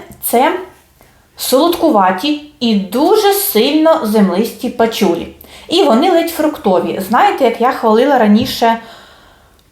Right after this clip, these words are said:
е, пачулі фіг. Е,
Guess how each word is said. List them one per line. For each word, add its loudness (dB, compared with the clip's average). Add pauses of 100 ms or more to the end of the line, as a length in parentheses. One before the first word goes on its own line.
(300)
е, 2 (640)
пачулі 0
фіг. -4 (1400)
Е, 2